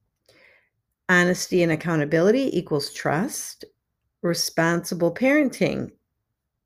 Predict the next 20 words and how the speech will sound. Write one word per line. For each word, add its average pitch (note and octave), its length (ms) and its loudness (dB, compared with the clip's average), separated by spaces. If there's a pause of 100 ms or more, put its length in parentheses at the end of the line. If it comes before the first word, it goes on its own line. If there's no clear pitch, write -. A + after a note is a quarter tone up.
(120)
in E3+ 160 0
my D#3 180 4
mind, E3+ 380 0
equals D#3+ 360 -2
responsibility. D#3 960 0 (1300)
Shared F#3 560 4
responsibility D3 1120 -2
equals D#3 580 0 (360)
co-regulation E3+ 1080 4
in D3+ 180 0
your C#3+ 140 0
life, C#3+ 280 -2
which D#3 200 -6
means D#3 240 2
you F3 340 2
are F3+ 120 2
not E3 240 2
doing D3 260 2
it C#3+ 100 0
alone. C#3+ 520 -2